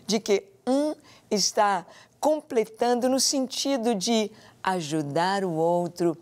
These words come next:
no seu papel, na sua tarefa para o que foi criado. Deus criou a primeira família,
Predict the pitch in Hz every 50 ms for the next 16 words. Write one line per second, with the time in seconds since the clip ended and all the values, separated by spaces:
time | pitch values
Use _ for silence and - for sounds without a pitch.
0 | - - _ _ - - 202 202 190 - - - 196 185 170 170 - 180 180 180
1 | - _ - 147 143 139 139 143 - - - - - - 196 190 185 - - -
2 | 208 208 220 214 - 196 190 170 170 170 170 165 - - - 160 165 - - -
3 | - - _ 165 160 147 151 139 - - 151 - - - - - 151 147 151 151
4 | 147 - - - 143 151 151 143 135 127 127 127 135 131 - - - - - _
5 | _ _ _ - - - - 123 120 180 180 160 131 175 - - - - - -
6 | - - - - - - - - 180 165 165 160 156 156 151 - - 139 143 139
7 | 143 147 156 175 190 202 208 220 220 214 196 202 196 196 - - 180 175 165 147
8 | 139 131 127 131 131 - - -